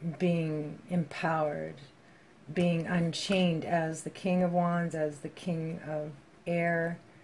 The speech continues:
and just glides through whatever fears and negative thoughts may be stopping him. So it's, that is a very strong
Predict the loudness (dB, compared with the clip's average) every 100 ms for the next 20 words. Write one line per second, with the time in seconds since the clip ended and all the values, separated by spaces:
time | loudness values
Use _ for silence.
0 | -20 -20 -20 -20 -2 2 4 4 2 0
1 | 2 4 4 2 -2 -4 0 2 4 4
2 | 2 2 2 2 0 -6 -6 0 2 2
3 | 2 0 0 0 -2 -4 -6 -10 -6 2
4 | 2 2 -2 -16 -20 -20 -16 -4 -2 0
5 | -2 -2 -2 -2 -4 -4 -2 4 4 4
6 | -2 -6 -8 -8 -2 0 0 -4 -14 -20
7 | -20 -20 2 4 4 2 -14 -18 -20 -4
8 | 2 6 8 8 8 10 10 8 2 -6
9 | 0 2 4 4 6 6 4 2 0 -2